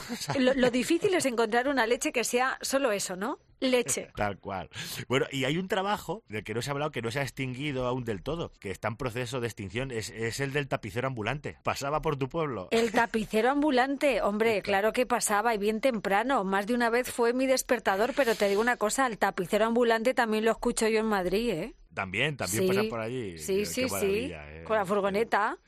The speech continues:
Speaker 1: Ya sea en el pueblo o en la capital.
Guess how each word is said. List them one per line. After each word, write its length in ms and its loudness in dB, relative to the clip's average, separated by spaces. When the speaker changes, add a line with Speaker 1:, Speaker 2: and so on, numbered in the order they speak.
Speaker 1:
Ya 160 -4
sea 180 -2
en 80 -4
el 100 -2
pueblo 500 -2
o 120 -4
en 80 -4
la 100 -4
capital. 720 -6